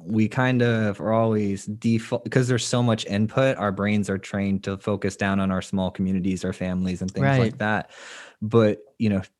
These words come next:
Speaker 1: sometimes I'll do, like, volunteering stuff or get to experience the spectrum that is humanity.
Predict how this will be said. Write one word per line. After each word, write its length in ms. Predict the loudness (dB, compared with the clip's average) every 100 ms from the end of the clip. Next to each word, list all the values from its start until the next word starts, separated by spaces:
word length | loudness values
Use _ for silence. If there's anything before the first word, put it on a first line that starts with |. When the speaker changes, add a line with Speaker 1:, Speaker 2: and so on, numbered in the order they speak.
| _
Speaker 1:
sometimes 640 | -12 -4 0 2 2 0 -2
I'll 120 | -2
do, 120 | 0 0
like, 140 | -2
volunteering 640 | -2 -2 -2 2 2 2
stuff 560 | 0 0 2 2 0 -2
or 60 | -4
get 220 | -4 -2
to 120 | -4
experience 760 | -4 -4 2 4 4 2 0 -6
the 100 | -8
spectrum 560 | 0 -2 -2 -4 -2
that 160 | 0 2
is 180 | 0 0
humanity. 680 | -2 0 2 2 0 -2